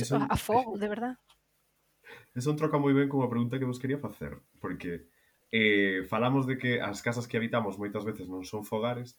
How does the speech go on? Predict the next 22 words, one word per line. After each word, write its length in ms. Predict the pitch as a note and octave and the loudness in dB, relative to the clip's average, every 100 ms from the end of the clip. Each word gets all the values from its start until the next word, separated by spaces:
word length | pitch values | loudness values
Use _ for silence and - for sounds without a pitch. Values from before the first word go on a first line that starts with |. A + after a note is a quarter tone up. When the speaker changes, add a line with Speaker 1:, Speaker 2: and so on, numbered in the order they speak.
| - _ - | -20 _ -4
Speaker 1:
pero 120 | A2 G#2+ | -2 0
cando 240 | G2+ G#2 | -2 0
pasas 320 | B2+ D#3 F3+ | -2 -2 -4
tantos 400 | - D#3+ D#3 C#3+ | -4 -6 -4 -4
anos 240 | C#3+ C3+ - | -2 -4 -4
fora 240 | C3+ B2+ | 0 2
da 160 | B2 A#2 | 2 0
casa 320 | B2 A#2+ A2+ | -2 -2 -2
e 40 | A2 | 0
volves 320 | A2+ A2 G#2+ | -2 -2 -6
á 80 | G2+ | -6
túa 240 | G2+ F#2+ | -4 -4
casa, 400 | G2+ G2+ - D#2+ | -4 -6 -8 -10
entre 320 | E2 D#2+ F2+ | -10 -8 -6
aspas, 560 | F#2 F2+ - D#2 D2+ - _ _ | -6 -8 -12 -12 -12 -16 _ _
e 160 | A#2+ A#2 | -2 0
tampouco 720 | A2+ G2+ G2 D3 D#3+ - A2 | 0 -2 -2 -2 -2 -4 -4
é 80 | G#2 | -4
xa 320 | - G2 F#2 | -6 -8 -8
a 60 | D#2 | -8
túa 240 | D#2 D#2 | -12 -14
casa. 320 | - - - | -14 -20 -20